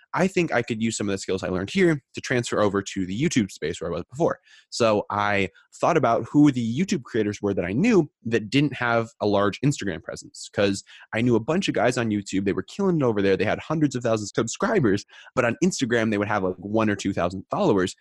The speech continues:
and they really didn't know what they were doing on the platform. They weren't investing the time, energy, or attention into it that they needed to be. So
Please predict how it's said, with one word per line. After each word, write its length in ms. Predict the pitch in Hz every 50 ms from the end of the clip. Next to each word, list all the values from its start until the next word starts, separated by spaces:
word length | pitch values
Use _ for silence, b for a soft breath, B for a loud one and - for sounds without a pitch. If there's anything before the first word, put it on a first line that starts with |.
| B B B B -
and 240 | 107 107 101 104
they 80 | 104 104
really 200 | 95 117 113 107
didn't 200 | 98 104 110 104
know 80 | 92 95
what 120 | 98 -
they 60 | 101
were 100 | 95 95
doing 200 | 90 95 92 92
on 80 | 87 85
the 60 | 85
platform. 460 | - - 185 185 170 - 180 170 156
They 60 | 127
weren't 140 | 107 104 101
investing 320 | 98 90 82 82 - 92 87
the 80 | 76
time, 400 | - - - 101 98 95 92 90 -
energy, 280 | 92 95 87 - 87
or 60 | 85
attention 300 | 85 - 87 87 - 87 -
into 160 | 92 92 87
it 80 | 80 -
that 100 | - -
they 80 | 78
needed 260 | 95 127 165 143 120
to 60 | - -
be. 80 | -
So 420 | - - - - 220 160 107 98